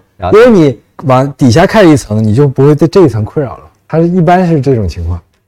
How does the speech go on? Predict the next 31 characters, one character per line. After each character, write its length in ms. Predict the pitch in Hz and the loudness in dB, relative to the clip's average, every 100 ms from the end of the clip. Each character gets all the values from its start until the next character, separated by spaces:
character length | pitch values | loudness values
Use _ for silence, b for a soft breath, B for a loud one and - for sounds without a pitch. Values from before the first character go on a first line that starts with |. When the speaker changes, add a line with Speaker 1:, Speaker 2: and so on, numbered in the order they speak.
| _ 85 | _ -8
Speaker 1:
好 140 | 85 82 | -8 -8
呀。 180 | 82 107 | -10 -6
Speaker 2:
嗯。 240 | 95 90 | -4 -2
Speaker 1:
那， 120 | 98 107 | -4 -10
那 140 | 113 110 | -8 -6
我 140 | 92 | -6
们， 80 | 101 | -6
我 140 | 101 | -6
们 80 | 98 | -6
今 120 | 113 | -4
天 160 | 143 147 | -2 -2
其 120 | 139 | -2
实 140 | 139 139 _ | -6 -6 _
聊 260 | 123 110 107 | -6 -2 0
了 180 | 135 113 | 0 -2
快 340 | - - 135 110 | -6 -6 -6 -6
两 240 | 107 87 | -10 -10
个 60 | 113 | -10
小 160 | 98 | -12
时 120 | 80 | -14
了。 200 | 92 87 _ _ _ _ _ | -16 -16 _ _ _ _ _
呃， 240 | 87 98 98 | -20 -18 -16
那 200 | 113 110 | -10 -8
个， 360 | 101 95 95 95 | -4 -4 -4 -6
我 200 | 101 101 | -6 -4
们 240 | 110 127 | -6 -6
最 160 | - 151 | -4 -4
后 240 | 160 123 | 0 -2
我 60 | 92 | -2
们 80 | - | -6
看， 420 | 143 127 92 | -6 -4 -6